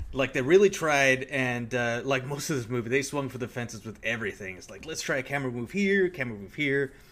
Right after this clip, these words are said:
Uh, there was very few, when it counted, there was few static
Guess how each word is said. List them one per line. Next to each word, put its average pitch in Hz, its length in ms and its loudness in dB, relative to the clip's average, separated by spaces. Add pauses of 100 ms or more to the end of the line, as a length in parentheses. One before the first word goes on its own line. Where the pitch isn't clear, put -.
(540)
Uh, 120 240 2
there 127 160 0
was 131 560 -4 (260)
very 160 320 4
few, 156 640 0
when 131 160 2
it 120 120 -4
counted, 135 420 -2
there 120 100 0
was 110 140 -8
few 127 460 -2
static - 680 -6